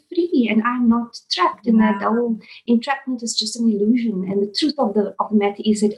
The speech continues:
Speaker 1: I create my, my reality. And so I'm, I, I
Speaker 2: Beautiful.
Speaker 1: created this book just for, for others to know who they truly are. My story is in here as well. It's told in its rawest form,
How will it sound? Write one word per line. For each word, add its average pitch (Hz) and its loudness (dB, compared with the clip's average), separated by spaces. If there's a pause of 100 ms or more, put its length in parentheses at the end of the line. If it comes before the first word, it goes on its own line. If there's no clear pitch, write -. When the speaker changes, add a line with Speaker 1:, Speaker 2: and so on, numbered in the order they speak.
(140)
Speaker 1:
I 330 -2
create 202 4
my, 190 0 (200)
my 202 2
reality. 208 -2 (400)
And 226 4
so 247 -4
I'm, 226 0 (220)
I, 240 0
I 233 -4 (400)
Speaker 2:
Beautiful. 226 2
Speaker 1:
created 262 0
this 247 2
book 208 -2 (400)
just - -4
for, - -4
for - -4
others 294 -2
to 226 4
know 208 0
who 190 -6
they 196 0
truly 175 -2
are. 214 0 (280)
My 214 0
story 285 0
is 247 4
in 233 4
here 202 0
as 202 0
well. 202 -2
It's - -2
told 214 2
in 196 -4
its 180 -4
rawest 151 4
form, 247 -6